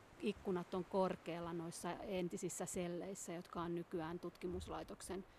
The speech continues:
niin kun labroja ja työskentelytiloja ja myös hotellihuoneita, niin, niin sieltä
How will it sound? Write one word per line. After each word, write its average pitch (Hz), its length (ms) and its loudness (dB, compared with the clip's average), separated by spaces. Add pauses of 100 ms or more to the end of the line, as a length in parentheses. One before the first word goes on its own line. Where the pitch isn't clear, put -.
(480)
niin 180 120 -2
kun 190 240 0
labroja 185 640 0
ja 185 220 -2
työskentelytiloja 185 1040 0
ja 233 100 4
myös 190 340 4
hotellihuoneita, 208 1000 -2
niin, 196 280 0
niin 233 120 2
sieltä 269 240 4